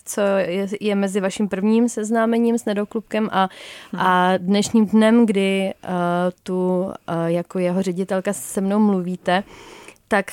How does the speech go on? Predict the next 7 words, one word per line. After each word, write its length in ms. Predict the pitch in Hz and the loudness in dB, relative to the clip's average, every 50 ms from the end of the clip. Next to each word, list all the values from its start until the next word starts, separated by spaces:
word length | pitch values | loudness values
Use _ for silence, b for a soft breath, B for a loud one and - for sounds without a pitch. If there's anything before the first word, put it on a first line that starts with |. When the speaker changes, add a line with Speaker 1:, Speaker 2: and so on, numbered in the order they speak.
| - | -4
Speaker 1:
kam 240 | - - 220 208 208 | -2 0 2 2 2
se 340 | 190 - - 233 214 208 214 | 0 0 0 2 2 2 2
ta 100 | - 226 | 0 -2
podpora, 1000 | 214 - - 214 208 202 - - - 220 208 208 208 202 202 208 208 202 202 208 | -4 -2 -2 -4 -4 -4 -4 -4 -2 0 2 4 4 4 4 4 4 2 0 -2
eh, 340 | - - - - - - 208 | -4 -8 -16 -10 -6 -6 -4
vlastně 320 | 190 202 202 196 - 240 220 | -2 -2 -2 0 0 -2 -2
posunula? 760 | - 190 196 - - - 240 220 214 214 214 214 214 214 | -2 -4 -6 -4 -2 0 2 2 2 4 4 2 2 2